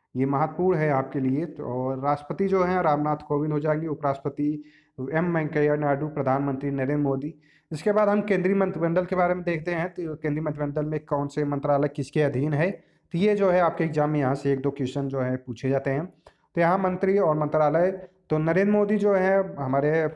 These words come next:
भारत के प्रधानमंत्री हैं, उनके पास जो मंत्रालय है प्रधानमंत्री कार्मिक, जन शिकायत और पेंशन, परमाणु ऊर्जा विभाग और अंतरिक्ष विभाग जो है, ये सभी विभाग जो है वो हमारे प्रधानमंत्री नरेंद्र मोदी की, जी के पास है।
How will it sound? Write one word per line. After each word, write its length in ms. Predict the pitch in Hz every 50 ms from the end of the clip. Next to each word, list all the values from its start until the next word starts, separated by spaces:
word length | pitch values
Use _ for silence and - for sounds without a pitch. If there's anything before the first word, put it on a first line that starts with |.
| 143
भारत 220 | 135 131 139 143 143 -
के 60 | 156
प्रधानमंत्री 580 | 147 156 139 139 143 147 147 139 147 151 156
हैं, 160 | 156 151 170 180
उनके 520 | 180 160 151 156 175 180 160 156 - 202
पास 220 | 202 - 180 170
जो 140 | 160 160 170
मंत्रालय 420 | 165 160 151 156 151 151 147 156 156
है 100 | 156 165
प्रधानमंत्री 640 | - 143 123 127 131 135 139 139 135 131 - 156
कार्मिक, 840 | 147 - - 147 135 131 135 147 165 180 185 185 190 190 180 190 - _ _ _ _ _ _ _ _ _ _ _ _ -
जन 200 | 131 147 196 214
शिकायत 460 | 208 214 208 202 196 190 190 196 196
और 180 | 185 180 180 180
पेंशन, 420 | 180 160 160 151 156 160 180 185 190 180 -
परमाणु 360 | 160 147 147 156 160 160 160
ऊर्जा 220 | 156 147 143 165 165
विभाग 400 | 160 165 151 143 147 156 165 156
और 300 | - 143 135 139 - -
अंतरिक्ष 520 | - 143 156 156 160 185 185 - - - 156
विभाग 420 | 135 131 135 131 131 139 151 151
जो 160 | 139 143 147
है, 180 | 139 135 143 143 143 143
ये 140 | 165 185
सभी 300 | 185 190 180 151 151 160
विभाग 320 | 151 139 127 135 139 147 143
जो 160 | 135 139 135
है 240 | 131 139 147 151 - - _ _ _ _
वो 140 | 139 139 151
हमारे 280 | 143 139 143 143 147 151
प्रधानमंत्री 560 | 147 143 135 135 135 139 139 135 131 - 139
नरेंद्र 240 | 135 135 131 131 139
मोदी 280 | 139 - - 131 143
की, 120 | 139 151 151
जी 200 | 143 135 123 147
के 120 | 143 - 147
पास 260 | 151 151 151 147 -
है। 200 | 160 160 180 -